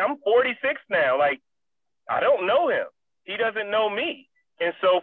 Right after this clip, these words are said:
for me, it's like, I'm allowing him to take his time. We'll reconnect at some point, but for me, I need to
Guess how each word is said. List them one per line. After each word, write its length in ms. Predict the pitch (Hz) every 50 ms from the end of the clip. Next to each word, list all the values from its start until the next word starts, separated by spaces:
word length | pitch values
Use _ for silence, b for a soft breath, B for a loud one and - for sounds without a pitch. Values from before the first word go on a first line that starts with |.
| -
for 80 | 170 156
me, 340 | 160 175 208 254 262 220 185
it's 180 | 170 - -
like, 240 | 180 165 165 165 156 151
I'm 160 | 165 190 240
allowing 520 | 220 185 170 175 185 196 190 185 175 160
him 440 | 151 147 170 196 208 185 151 139 139 _ _ _ _ _ _ -
to 80 | - 156
take 280 | - - 185 175 165 -
his 160 | 185 170 160 - _ -
time. 420 | 175 170 160 143 127 110 107 117
We'll 280 | 135 311 381 480 262 214
reconnect 600 | 180 196 208 196 - 190 160 165 175 185 - -
at 160 | 156 143 _
some 200 | - 170 170 180 -
point, 320 | - 190 196 208 214 208 - _ _ _ _ _ _ - -
but 120 | 175 170 -
for 120 | - 160
me, 260 | 147 156 190 220 220 202
I 120 | 180 202 226
need 120 | 226 220 196
to 100 | 196